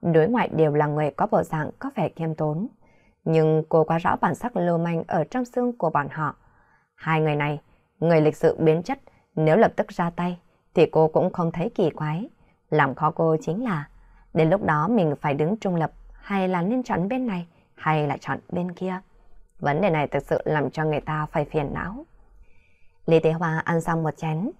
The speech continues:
thì trực tiếp đưa chén cho em gái. Mạnh Giai nhận lấy theo thói quen, lại một lần nữa xới thêm một chuyến để chuyển về cho anh ấy. Cô ở Mỹ bốn năm,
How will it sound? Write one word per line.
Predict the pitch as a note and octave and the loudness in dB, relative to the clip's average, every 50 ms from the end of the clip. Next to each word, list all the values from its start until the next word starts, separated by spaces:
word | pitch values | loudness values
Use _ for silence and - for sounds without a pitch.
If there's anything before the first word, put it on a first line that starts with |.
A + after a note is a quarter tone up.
| - _ _ _ _ _ _ - | -20 _ _ _ _ _ _ 0
thì | - B3 A3 G3+ | 4 4 4 4
trực | A3+ G#3+ - | 2 0 0
tiếp | C4+ D#4 - - | -2 -2 0 0
đưa | C4+ C4 | -2 -2
chén | B3 - A3 G3 A3+ B3+ | -2 -2 -4 -4 -4 -4
cho | - B3+ | -6 -6
em | - B3 A#3+ A#3+ | -6 -4 -6 -4
gái. | A#3 G#3 F#3+ F#3 G#3 C4 F4+ _ _ _ _ _ _ _ _ _ _ - | -4 -4 -4 -4 -6 -8 -10 _ _ _ _ _ _ _ _ _ _ -4
Mạnh | - E3 D#3+ D3 B2 | 0 0 0 0 0
Giai | - E3 D#3+ | 0 0 2
nhận | D#3+ E3 D#3+ - D3+ | 2 2 2 0 0
lấy | D#3 D#3 D#3+ G3 | 2 2 0 0
theo | - F3+ F3 E3+ E3+ | -2 -2 -4 -4 -4
thói | E3+ E3+ D#3+ F3 | -6 -6 -8 -8
quen, | F3+ - A3 G#3+ A3 A3 A3 _ _ _ _ _ _ _ _ - | -8 -8 -8 -6 -6 -8 -10 _ _ _ _ _ _ _ _ 0
lại | G#3+ A3 G#3+ - G#3 G3+ | 2 2 4 4 4 2
một | G3+ G3 F#3+ | 2 2 2
lần | G3+ G3 F#3+ | 2 0 0
nữa | F#3 - B3 | 0 -2 -4
xới | - - A3 A3 A#3+ | -6 -6 -8 -6 -4
thêm | C4+ C4+ C4 | -4 -2 0
một | A3 D#3+ D#3 | 0 -2 -4
chuyến | - - F3+ E3+ E3 G3 C#4 F#4+ _ - | -4 -6 -4 -4 -4 -4 -8 -8 _ 0
để | - D#3 C#3 | 0 0 0
chuyển | - - D3+ C#3+ | 0 -2 -4 -2
về | C#3 D3 C3+ - | 0 -2 -2 -2
cho | - - D#3 | -4 -6 -8
anh | - - E3 E3 E3 | -6 -4 -4 -4 -4
ấy. | E3 E3 D#3+ D#3 F#3+ C4+ _ _ _ _ _ _ _ _ _ _ _ _ _ _ _ | -2 -4 -4 -4 -6 -8 _ _ _ _ _ _ _ _ _ _ _ _ _ _ _
Cô | - E3+ D#3 D3+ | 4 4 6 6
ở | D3+ - D#3 D3 - | 6 4 2 2 2
Mỹ | D#3 C#3 - | 0 -2 0
bốn | F#3+ D#3+ D3+ D3 D#3+ E3+ | 0 0 0 0 -2 -2
năm, | E3+ F3 F3 | -4 -4 -4